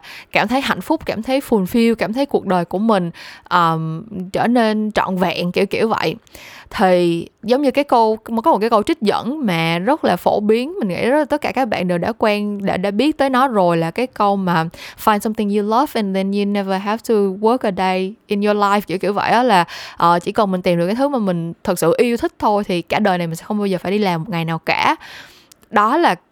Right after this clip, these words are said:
những cái suy nghĩ, đó là cái bức tranh được vẽ nên làm cho mình rất là hoảng loạn về tương lai của mình trong suốt những năm tuổi trẻ. Ờm,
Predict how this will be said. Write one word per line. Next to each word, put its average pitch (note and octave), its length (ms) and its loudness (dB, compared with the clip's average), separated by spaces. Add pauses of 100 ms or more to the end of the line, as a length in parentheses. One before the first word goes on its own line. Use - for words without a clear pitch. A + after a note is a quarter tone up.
những G#3 320 -2
cái A3+ 300 -6
suy B3 220 2
nghĩ, G3+ 180 -2
đó B3 60 2
là C4 100 2
cái A3 120 -2
bức D4 260 -4
tranh G#3 300 0
được F#3 180 0
vẽ F#3+ 180 0
nên A3+ 260 4
làm F3 200 0
cho G#3+ 120 -4
mình F3+ 300 -2
rất C#4 280 0
là G3 120 2
hoảng G3+ 300 -4
loạn F3 300 -2 (360)
về F#3 240 2
tương G#3 240 2
lai G3 200 2
của - 120 -2
mình F#3 320 0 (380)
trong G#3 200 2
suốt D#4 360 2
những G#3+ 360 2
năm G#3+ 200 0
tuổi G3 200 0
trẻ. A3 420 0 (400)
Ờm, F3+ 520 0